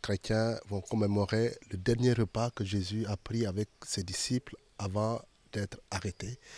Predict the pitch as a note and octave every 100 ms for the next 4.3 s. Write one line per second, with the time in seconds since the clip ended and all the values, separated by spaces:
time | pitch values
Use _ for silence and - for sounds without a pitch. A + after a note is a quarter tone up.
0 | - - - - - F#2 F2 G2+ A2+ -
1 | A#2 - B2 G#2+ G2+ F#2+ F#2 - - E2+
2 | - F#2 - A#2 - G2 A2 A#2 - -
3 | - - - F#2+ F2+ F2 F2 F#2+ F#2+ G#2+
4 | B2 - -